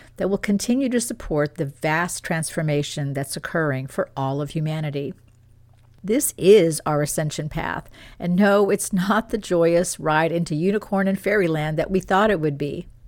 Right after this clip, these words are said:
It's better. It's an exercise in raising our vibes, expanding our spirit, and embracing the opportunity to shine our lights and eclipse the darkness. What did we just experience?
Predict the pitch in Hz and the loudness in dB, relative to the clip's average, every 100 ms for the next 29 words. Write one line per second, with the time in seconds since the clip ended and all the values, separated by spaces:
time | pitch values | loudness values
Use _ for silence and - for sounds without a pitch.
0 | - 180 - - 165 190 - - _ _ | -10 -8 -6 -4 -4 -4 -8 -12 _ _
1 | _ - - _ _ - - - 208 247 | _ -20 -20 _ _ -6 -2 0 2 2
2 | - 262 - 170 156 156 156 135 139 202 | 0 -4 -2 0 0 0 -4 -2 2 2
3 | 233 233 202 175 165 147 131 139 - 151 | 2 0 0 0 0 0 -2 -4 -8 -8
4 | - - - 185 208 214 175 175 - 165 | -6 -6 -2 0 0 0 0 -2 -4 -2
5 | 151 143 - - - - - - 185 185 | 0 -2 -6 -14 -20 -20 -20 -4 -2 0
6 | 175 185 202 262 - 294 262 196 165 - | 0 2 4 4 0 -2 0 0 0 0
7 | 180 190 190 175 147 143 156 - - 156 | -4 -2 0 2 0 0 -4 -6 -4 -2
8 | 165 202 214 196 165 160 139 - - 139 | 0 0 0 0 0 -2 -4 -8 -6 -6
9 | - - 160 - - 151 139 135 151 127 | -8 -4 -4 -4 -6 -2 0 -2 -4 -8
10 | - - - _ _ _ - - _ - | -6 -6 -8 _ _ _ -20 -20 _ -6
11 | 156 - - 226 233 202 233 - 220 - | -2 0 -2 -4 -4 -2 -2 0 -4 -2
12 | - 233 240 262 285 | 0 2 2 0 -4